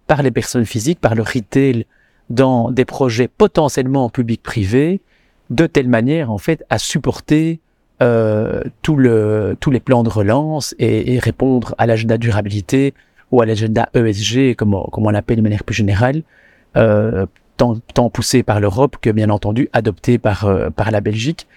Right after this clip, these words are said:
Et on a vu le succès en Italie notamment d'une mesure fiscale qui a, qui permettait, euh, voilà, de favoriser, euh,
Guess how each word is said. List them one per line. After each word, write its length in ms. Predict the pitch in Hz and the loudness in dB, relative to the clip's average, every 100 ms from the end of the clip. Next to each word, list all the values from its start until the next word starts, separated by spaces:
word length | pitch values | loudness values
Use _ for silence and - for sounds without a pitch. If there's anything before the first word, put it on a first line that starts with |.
| _ _ _ _ - | _ _ _ _ -2
Et 320 | 147 165 165 135 | 0 0 -2 0
on 140 | 127 | 2
a 100 | 113 | 0
vu 140 | 135 | 0
le 80 | 156 | -2
succès 460 | - 117 - 139 127 | -2 -8 -4 -2 0
en 160 | 107 117 | -2 -4
Italie 440 | 147 127 117 165 | 0 0 2 2
notamment 640 | 131 110 110 131 135 107 - - | 0 0 0 2 0 -2 -6 -8
d'une 280 | 113 147 | -4 0
mesure 300 | 135 117 123 | 2 2 0
fiscale 600 | - 113 - 143 127 113 - _ _ _ - | -2 -6 -2 0 0 -2 -6 _ _ _ -2
qui 120 | 113 | 0
a, 40 | |
qui 220 | - - | 0 -6
permettait, 720 | - 117 117 113 - 127 110 110 | -4 0 2 0 2 2 2 0
euh, 380 | 104 95 60 52 | -4 -4 -6 -4
voilà, 280 | 123 113 101 | 0 2 2
de 80 | 101 | 0
favoriser, 800 | 185 151 135 127 123 143 120 - _ _ _ - | 0 2 0 -2 2 2 2 -2 _ _ _ -2
euh, 540 | 120 117 110 113 - | 2 2 2 0 -2